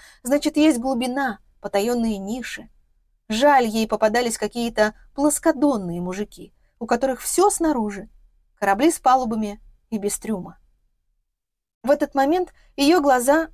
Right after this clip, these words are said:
зацепились за серый отблеск, просвечивающий сквозь дырчатый снег. Она машинально копнула ногой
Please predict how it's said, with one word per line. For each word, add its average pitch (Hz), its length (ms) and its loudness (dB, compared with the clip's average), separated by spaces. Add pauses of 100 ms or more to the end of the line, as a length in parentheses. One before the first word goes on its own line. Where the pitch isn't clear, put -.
зацепились 277 800 -2
за 202 160 -2
серый 262 380 -2
отблеск, 196 640 -6
просвечивающий 226 1000 -6 (140)
сквозь 233 360 -4
дырчатый 196 500 -2
снег. - 400 -10 (640)
Она 233 180 2
машинально 226 640 -2
копнула 202 420 -4
ногой 220 440 0